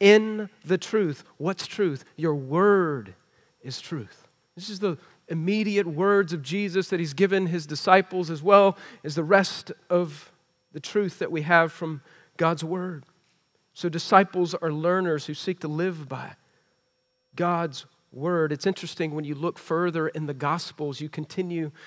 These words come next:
to see this. In a number of places you see, remember when Jesus was calling his disciples to himself and they wanted to follow him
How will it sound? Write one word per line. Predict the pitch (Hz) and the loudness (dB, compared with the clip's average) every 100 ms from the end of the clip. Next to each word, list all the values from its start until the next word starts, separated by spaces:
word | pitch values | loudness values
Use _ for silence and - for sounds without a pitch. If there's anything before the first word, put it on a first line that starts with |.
| - _ | -20 _
to | 151 | -14
see | - 220 | -6 -6
this. | 165 113 - - - _ _ _ | -6 -10 -12 -16 -20 _ _ _
In | - 180 | 0 0
a | |
number | 180 202 180 190 185 | 6 4 6 2 2
of | 175 - | -2 -8
places | - 214 196 165 151 | 0 0 0 -6 -6
you | 170 | -6
see, | 156 - 185 180 - - _ | -10 -2 -2 -2 -6 -16 _
remember | 165 190 196 196 | -4 -2 2 2
when | 175 170 147 _ 139 | 0 -4 -8 _ -14
Jesus | 127 196 185 185 - | -6 -4 -2 -2 -2
was | 165 | -4
calling | 185 185 185 175 | 4 4 4 0
his | 147 | -4
disciples | 135 - 175 175 175 160 - | -8 2 2 2 -4 -6 -6
to | 180 175 | -4 -2
himself | 170 156 175 165 165 139 | -4 -4 0 0 0 -8
and | 143 | -6
they | |
wanted | 165 180 170 | -4 -4 -6
to | - | -10
follow | 117 - 156 180 180 | -16 2 4 4 2
him | 170 175 | 2 0